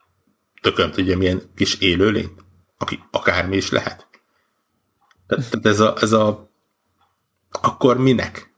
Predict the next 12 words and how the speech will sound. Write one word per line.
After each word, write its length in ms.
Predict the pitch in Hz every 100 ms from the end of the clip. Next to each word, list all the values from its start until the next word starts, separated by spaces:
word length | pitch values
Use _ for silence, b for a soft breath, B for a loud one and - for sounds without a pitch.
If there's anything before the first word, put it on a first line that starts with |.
| -
Minek 340 | 143 117 -
van 240 | 107 101
benne? 240 | 98 95 95
Akkor 240 | - 123 135
inkább 300 | 131 104 95
ne 160 | 87
legyen. 340 | - - - - _ _ _ B B B B B _
Mert 160 | 101 95
csak 120 | 104
idegesíti 600 | 113 90 90 - 92 -
az 160 | 92 92
embert. 600 | 85 - - - -